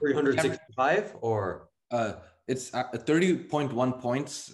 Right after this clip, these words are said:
Speaker 2: That's actually, uh, leading, like, N B A all time. Six rebounds and five assists.
Speaker 1: Oh, so it's saying that he's just super efficient at getting points. He was kinda like the go-to guy. You wanna win a point,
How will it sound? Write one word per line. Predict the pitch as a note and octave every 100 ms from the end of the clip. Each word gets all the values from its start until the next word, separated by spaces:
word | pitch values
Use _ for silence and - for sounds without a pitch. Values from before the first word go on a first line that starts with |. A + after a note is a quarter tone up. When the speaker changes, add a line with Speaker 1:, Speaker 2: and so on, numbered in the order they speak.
| -
Speaker 2:
That's | G#2 A#2+ C#3
actually, | C3+ D3 B2 A2
uh, | G#2+ G2 F2 E2
leading, | A#2 B2+ B2 A2 G#2
like, | A2
N | A#2 B2
B | B2
A | A2+
all | A2
time. | - A2 B2 C3+ - _
Six | - C#3 C3+
rebounds | B2 B2+ C#3 C3+
and | A2+
five | G2+ A2+ G2+
assists. | - G2 F2+ - - _ _ _ _ _ _ _ E3
Speaker 1:
Oh, | F3
so | E3
it's | D#3+ D#3+
saying | F#3+ F#3
that | E3
he's | A2 E3+ D#3+
just | E3+ E3+ -
super | E3 D3+
efficient | A#2+ D3+ D3 D3+
at | C3 A#2
getting | A#2+ A2+ G#2+
points. | A2 F#2+ E2
He | -
was | A2+ A2+
kinda | - A#2+
like | A2+ G#2+
the | A2
go-to | A#2+ A2+ A2 G#2+
guy. | G2+ F2+
You | F#2+
wanna | A2 A#2
win | A#2 B2
a | A2
point, | A2+ B2+ B2